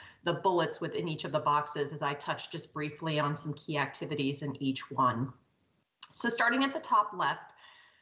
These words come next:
uh, here we focus on the health and wellness across the lifespan. And really central to achieving and maintaining health are access to preventive services from healthcare providers.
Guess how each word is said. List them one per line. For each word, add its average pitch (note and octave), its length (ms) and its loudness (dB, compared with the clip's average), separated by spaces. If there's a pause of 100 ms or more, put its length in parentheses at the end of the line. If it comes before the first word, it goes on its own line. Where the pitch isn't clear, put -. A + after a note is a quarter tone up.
uh, F3+ 120 -2 (120)
here D4 160 -6
we C4 140 -4
focus G#3 400 -4
on F3 100 -2
the E3+ 80 -2
health F#3 580 -4
and F3 160 -4
wellness E3 600 2
across D#3+ 460 -2
the D#3 100 -6
lifespan. C#3 720 -10 (560)
And A#3+ 100 0
really D#4+ 200 2
central A#3 600 0
to F#3+ 200 -8
achieving F3+ 400 -4
and E3 100 -2
maintaining D#3+ 520 -4
health D#3+ 600 2 (120)
are E3+ 180 4
access G#3 400 0
to F#3+ 100 -10
preventive E3 460 -4
services D#3+ 640 -6
from D3+ 200 -2
healthcare D3 400 -4
providers. C#3 840 -2